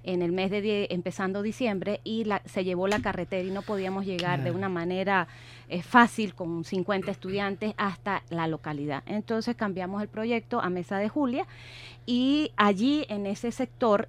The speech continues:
Speaker 1: eh, t-, existen trescientos cincuenta productores de cacao.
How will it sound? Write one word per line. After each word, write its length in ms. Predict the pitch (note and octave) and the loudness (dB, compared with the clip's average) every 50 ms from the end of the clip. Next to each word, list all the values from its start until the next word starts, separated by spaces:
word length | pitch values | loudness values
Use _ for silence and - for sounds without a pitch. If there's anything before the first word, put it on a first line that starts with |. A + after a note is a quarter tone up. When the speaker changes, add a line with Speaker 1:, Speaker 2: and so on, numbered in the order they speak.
| - - | -4 -2
Speaker 1:
eh, 260 | - F#3+ G3 F#3+ F#3 - | 0 2 4 4 2 2
t-, 100 | - - - | -2 -4 0
existen 680 | F#3 G3 F#3 - - - C#4+ A#3 - - A#3 A#3 A#3 - - - - | 2 2 2 0 2 2 2 2 2 0 -4 -4 -4 -6 -10 -8 -2
trescientos 540 | - A3+ A3 A3+ - C#4 C#4 C#4 - D4 - | 0 2 2 2 2 2 2 2 0 -2 -2
cincuenta 420 | B3 G#3+ G#3 A3+ A3 A3 - A3+ | -4 -4 -2 0 0 0 0 -2
productores 520 | A3+ - G#3 F#3+ F3+ - - G3+ G3 G#3 G#3+ | -2 -2 -2 -2 -4 -4 -4 -2 0 0 0
de 120 | G3+ F3+ | 0 -2
cacao. 480 | - F3 D#3+ - - E3 D3 C#3+ D3+ | -4 -6 -4 2 4 4 4 4 2